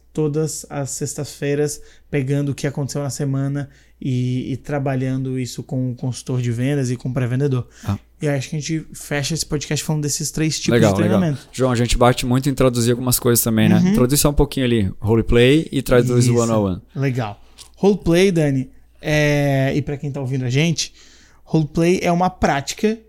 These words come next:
Speaker 1: de, no nosso caso, como que a gente faz? A gente escuta uma ligação de um consultor de vendas ou um pré-vendedor e com base no nosso conhecimento e na nossa metodologia,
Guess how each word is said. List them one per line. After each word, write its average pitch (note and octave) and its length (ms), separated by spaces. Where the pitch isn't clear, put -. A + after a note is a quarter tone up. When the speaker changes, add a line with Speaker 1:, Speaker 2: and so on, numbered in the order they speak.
Speaker 1:
de, C#3+ 420
no E3 140
nosso G#3 280
caso, - 280
como E3 160
que E3 80
a - 20
gente D#3+ 140
faz? C#3 260
A C3+ 60
gente C3+ 200
escuta A3 540
uma G#3 140
ligação D#3+ 540
de C#3+ 100
um G3+ 100
consultor F#3 380
de C#3+ 120
vendas C#3 300
ou E3 100
um G#3 80
pré-vendedor D3+ 800
e C#3 520
com F3 220
base D3+ 360
no D3+ 180
nosso D3+ 240
conhecimento D#3+ 880
e F3+ 60
na D#3+ 120
nossa D3 220
metodologia, D#3+ 720